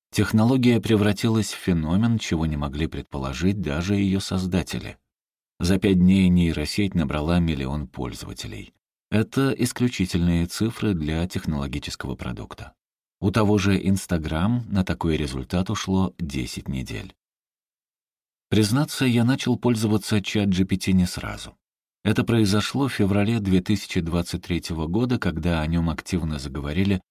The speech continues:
в русскоязычном пространстве, в сми и социальных сетях. Тогда его активно обсуждали как одну из самых перспективных и продвинутых технологий на рынке.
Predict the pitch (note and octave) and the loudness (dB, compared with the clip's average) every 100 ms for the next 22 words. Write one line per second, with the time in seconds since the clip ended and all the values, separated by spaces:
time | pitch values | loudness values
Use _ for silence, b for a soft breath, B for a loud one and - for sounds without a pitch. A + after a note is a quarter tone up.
0 | _ G2+ F#2 F#2 - E2+ D#2+ D2+ D2+ D#2 | _ 0 2 0 0 -2 -2 -4 -6 -6
1 | C#2 - C#2+ - - G#1+ - - A1 - | -8 -8 -10 -10 -12 -12 -12 -12 -12 -12
2 | - - G#2 B2+ C3+ D#2+ G#2 G#2 - D#2 | -10 0 2 2 0 -2 -2 -4 -8 -8
3 | - C#2 C#2+ C2+ - - - A2 G#2 - | -6 -6 -6 -8 -8 -12 -10 -12 -12 -16
4 | _ _ _ _ _ _ G#2 G2+ G#2 G2 | _ _ _ _ _ _ 0 2 4 4
5 | F#2 F#2 F2+ - G2 F2+ E2 D#2+ E2+ D#2 | 4 4 2 0 2 2 2 0 -6 -2
6 | F2 F#2+ F2+ - D2+ D2+ D2+ E2+ E2 C#2 | 0 2 2 -2 -6 -6 -2 0 0 -2
7 | - E2+ D#2+ D2+ D2+ - - - - G2+ | -4 -2 -2 -4 -8 -10 -10 -10 -4 0
8 | A2+ A2 - G#2+ G2+ F#2 D2 E2 G2+ - | 0 -2 -2 -6 -2 -2 0 0 0 -2
9 | G#2+ - - D2 - C#3 C#3+ C2+ A#1+ A#1 | -6 -6 -6 -6 -6 -6 -6 -6 -6 -8
10 | A1+ - - | -10 -12 -14